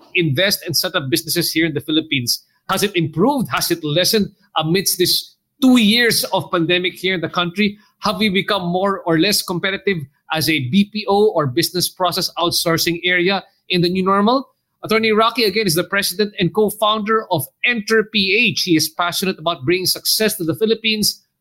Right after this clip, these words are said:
through foreign investments. Enter P H is a consultancy firm specializing in investor relations and helping companies conveniently establish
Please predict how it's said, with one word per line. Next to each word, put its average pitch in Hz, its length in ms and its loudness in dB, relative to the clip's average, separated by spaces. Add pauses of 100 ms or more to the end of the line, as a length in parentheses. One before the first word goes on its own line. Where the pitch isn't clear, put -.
(100)
through 196 180 4
foreign 180 460 0
investments. 143 800 -2 (100)
Enter 175 220 -2
P 202 260 0
H 208 140 -2
is 185 160 -2
a 175 60 2
consultancy 175 600 -2
firm 214 360 0 (160)
specializing 220 880 0
in 180 80 2
investor 156 440 0
relations 185 600 0
and 156 80 0
helping 190 320 -2
companies 202 420 0
conveniently 180 600 0
establish 175 520 0